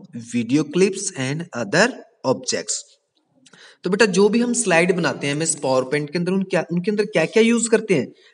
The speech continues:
Text, image, sound, video clips and other objects। Let us now learn how to start and work with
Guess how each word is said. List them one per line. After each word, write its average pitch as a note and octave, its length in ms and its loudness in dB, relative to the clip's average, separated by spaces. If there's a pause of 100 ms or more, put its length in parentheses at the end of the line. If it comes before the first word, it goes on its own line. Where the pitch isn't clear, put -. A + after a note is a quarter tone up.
(220)
Text, D#3+ 560 4 (200)
image, E3 680 2 (400)
sound, E3 680 2 (360)
video D3 360 0
clips F3 560 -2
and D3+ 340 -4
other F3+ 260 4 (400)
objects। - 540 -10 (920)
Let D3 340 2
us G#3 140 0
now B2+ 220 4 (640)
learn B2+ 340 4 (300)
how C3 120 0 (200)
to G#3+ 80 -2
start C3 640 0
and D3+ 240 -2 (160)
work C#3 340 2 (580)
with G3 200 2